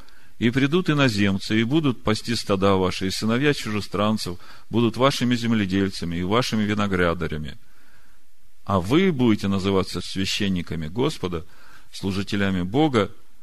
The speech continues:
нашего будут именовать вас, вы будете пользоваться достоянием народов и славиться славою их. За посрамление вам будет вдвое, за поношение они будут радоваться своей доле,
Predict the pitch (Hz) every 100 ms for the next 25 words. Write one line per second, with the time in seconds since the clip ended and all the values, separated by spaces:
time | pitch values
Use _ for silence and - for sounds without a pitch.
0 | - 98 107 98 - 80 82 101 92 90
1 | 85 87 85 85 73 87 113 139 - -
2 | - - - - - - - 95 95 98
3 | 90 87 98 87 87 - 82 87 - 90
4 | 90 87 - 110 135 92 - - - -
5 | - - - - - 82 78 - 92 90
6 | - 78 - 107 143 135 98 90 85 -
7 | - - - 98 101 107 - 107 117 131
8 | 117 95 95 95 98 87 85 95 147 127
9 | 92 92 101 104 104 - 123 101 95 95
10 | 92 98 98 90 85 - - 92 87 92
11 | 123 135 -